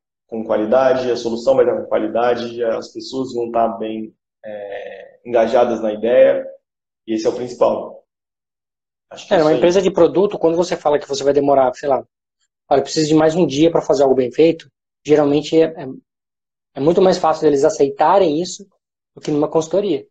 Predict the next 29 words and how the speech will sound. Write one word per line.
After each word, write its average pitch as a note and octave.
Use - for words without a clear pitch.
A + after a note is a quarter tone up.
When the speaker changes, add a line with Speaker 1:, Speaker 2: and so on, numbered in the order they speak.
Speaker 1:
Sim. G#2+
Speaker 2:
Né? C3+
Na B2+
consultoria, D3
você F3+
tá -
trabalhando C3+
pra -
um -
cliente, D#3+
às C#3+
vezes C#3+
você -
fala D3+
assim, D3
"Preciso D3+
de D#3
mais F3+
um F#3+
dia F3
pra F#3
entregar E3+
isso E3
bem F#3
feito." C3
Não D3
vai C#3
rolar. E3+
Speaker 1:
É. A#2+